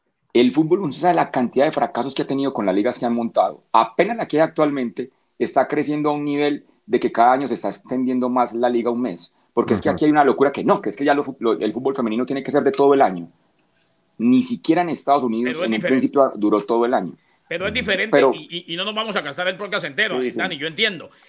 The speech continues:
Speaker 3: Es
Speaker 1: Ujú.
Speaker 3: diferente, ¿sabe por qué? Porque el baloncesto está demasiado arraigado hace tiempo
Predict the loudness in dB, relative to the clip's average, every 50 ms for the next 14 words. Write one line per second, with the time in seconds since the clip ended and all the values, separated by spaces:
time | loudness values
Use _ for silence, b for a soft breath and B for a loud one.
0 | b b -6 -4 -4 -4 -4 -4 -4 -4 -4 -4 -6 -6 -6 -6 -6 -6 -8 -10
1 | -12 -16 -14 -14 -18 -18 -18 -20 _ _ _ _ _ _ _ _ _ _ -16 -14
2 | -8 -8 -8 -6 -4 -6 -6 -6 -8 -12 -12 -14 -14 -14 -14 -14 -10 -10 -10 -8
3 | -8 -10 -10 -8 -8 -8 -8 -6 -6 -8 -10 -6 -4 -4 -4 -4 -6 -8 -8 -14
4 | -14 -8 -6 -6 -4 -6 -6 -12 -16 -16 -16 -16 -16